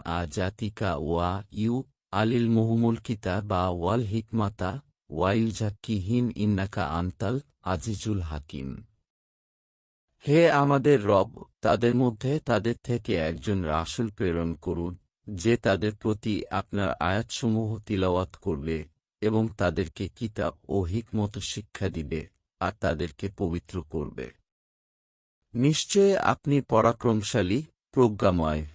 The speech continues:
ওয়া মাই ইয়ার গাবু আম মিল্লাতি ইব্রাহিমা ইল্লা মান সাফিহা নাফসাহু ওয়া লাকাদ ইস্তাফাইনাহু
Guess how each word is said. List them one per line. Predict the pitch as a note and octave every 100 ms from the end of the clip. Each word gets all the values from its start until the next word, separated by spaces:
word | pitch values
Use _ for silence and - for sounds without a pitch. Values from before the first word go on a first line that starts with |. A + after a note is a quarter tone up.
| _ _ _ _ _ _ _ _ _ _ _ _ _
ওয়া | A#2 D3+
মাই | D#3+ D#3+ E3+ F3+ D3
ইয়ার | C3 C#3 B2+
গাবু | G#2 G2+ G2 G2 A#2 C#3 _ _
আম | A2+ C3+
মিল্লাতি | C#3 C3 B2 A#2+ - A2+ F#2
ইব্রাহিমা | G2 F2+ F#2+ F#2 A2+ A2 G#2 -
ইল্লা | G#2+ A2+ G#2
মান | G2 F#2 G2+
সাফিহা | G#2+ - G#2 - G#2+ G2
নাফসাহু | F#2 F2 - - A2 F2 G#2 G2+
ওয়া | E2+ F#2
লাকাদ | F#2 G2+ G#2 F#2+
ইস্তাফাইনাহু | G2+ G#2+ - - E2 G#2 F#2 F#2 F2+